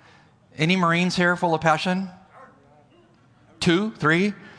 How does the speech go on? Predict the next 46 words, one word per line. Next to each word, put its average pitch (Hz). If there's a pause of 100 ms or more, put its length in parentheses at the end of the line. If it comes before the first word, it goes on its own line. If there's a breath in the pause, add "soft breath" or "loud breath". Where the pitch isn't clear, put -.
(500 loud breath)
Okay, 151
you're 139
kinda 160
outnumbered. 156
Uh, 139
it 135
might 135
be 143
an 135
Army 135
church, 113
I 120
don't 127
know, 127
or 107
this 113
service, 104
but 104 (380 loud breath)
love 160
the 175
Marine 160
Corps. 151
Uh, 127
one 131
of 127
my 131
mentors 127
growing 120
up 120
was 110
a 113
U 110
S 110
Marine, 110
uh, 104
World 110
War 107
Two. 113 (500 loud breath)
Uh, 104
so 127
I 123
have 104
great 113
respect 104
for, 101
uh, 95